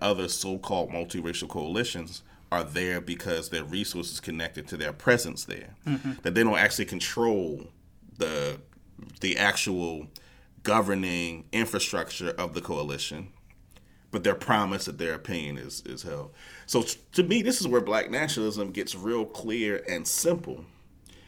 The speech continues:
Speaker 1: in terms of the political benefits of it. And we'll talk in a moment about just some of the particular political stuff that we've been able to get done that I attribute to that. But to me, that's where it gets real clear.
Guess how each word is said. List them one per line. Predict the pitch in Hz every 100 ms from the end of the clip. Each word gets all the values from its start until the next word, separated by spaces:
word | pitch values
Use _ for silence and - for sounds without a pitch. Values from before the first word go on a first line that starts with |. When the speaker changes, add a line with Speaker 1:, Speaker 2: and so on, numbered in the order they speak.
| - -
Speaker 1:
in | 104
terms | 101 117 104 98
of | 92
the | 87
political | - 101 98 117 107 95
benefits | 73 85 117 110 - 73 -
of | 69 67
it. | 67 - -
And | 76
we'll | 104 117
talk | 117 90
in | 90
a | 76
moment | 92 104 92
about | 85 85 78
just | 80 82 -
some | 87 80
of | 76
the | 71
particular | 71 71 - 95 78 78
political | 73 87 80 - 76 73
stuff | - 95 82
that | 71 71
we've | 90 82
been | 82
able | 76 73
to |
get | 71 -
done | 73 95 82 73 - - - - -
that | 82 73
I | 67
attribute | - 127 87 80
to | 78
that. | 69 67 64 - - - - - - - - - - - - -
But | 107 -
to | 101
me, | 170 139
that's | 92 104 135 -
where | 127 117
it | 104
gets | 110 -
real | 110 95
clear. | - - 165 147 92 78